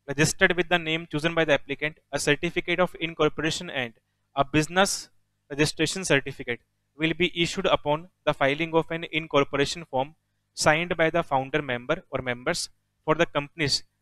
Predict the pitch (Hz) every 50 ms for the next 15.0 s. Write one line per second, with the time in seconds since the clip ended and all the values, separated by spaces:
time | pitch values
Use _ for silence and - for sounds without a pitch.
0 | - - - 156 160 170 170 - 190 185 185 - 151 151 156 151 - - 139 123
1 | 117 - - _ _ _ _ _ _ _ _ _ _ _ _ _ _ _ _ _
2 | _ _ _ _ - 156 165 - - 180 185 185 - - - _ _ _ _ _
3 | - 151 151 156 165 170 180 185 - _ _ _ _ _ - 156 147 147 - -
4 | 175 165 131 - _ _ - 147 135 127 123 - - 151 156 175 185 185 165 -
5 | 156 147 151 151 - - 160 151 127 120 107 - _ _ _ _ _ _ _ _
6 | - 151 160 - - 180 175 175 185 180 - 202 208 208 - _ _ - 165 180
7 | 185 202 202 196 185 180 185 190 185 147 151 147 151 - - 170 180 175 - 151
8 | 139 151 160 - - - 139 147 165 170 _ _ _ _ _ _ _ _ - 147
9 | 147 147 - - 165 175 180 - 139 127 135 135 - - - 156 147 - 139 -
10 | 123 117 113 - - - - - - _ _ _ _ _ _ _ _ - 131 143
11 | 135 139 156 156 - - 143 127 120 117 117 113 - - 113 - 107 - _ _
12 | _ _ _ - - _ _ _ - 160 160 160 170 185 202 202 196 190 185 185
13 | 190 190 - 151 147 127 156 160 160 139 135 151 151 143 127 - - 123 123 127
14 | 135 160 _ _ _ _ - 160 - - 147 143 - - - - 160 127 110